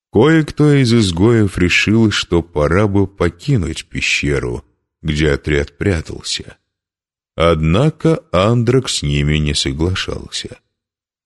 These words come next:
А пока спорили они,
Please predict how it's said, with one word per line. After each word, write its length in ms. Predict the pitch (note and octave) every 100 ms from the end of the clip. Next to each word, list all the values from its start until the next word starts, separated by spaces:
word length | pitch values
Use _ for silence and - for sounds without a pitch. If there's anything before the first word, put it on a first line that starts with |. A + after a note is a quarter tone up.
| _ _ _
А 160 | - D2+
пока 460 | - D2+ - D2 B1+
спорили 720 | - - - B2+ G2+ C2+ C2+
они, 540 | A#1+ A#1+ A1+ - _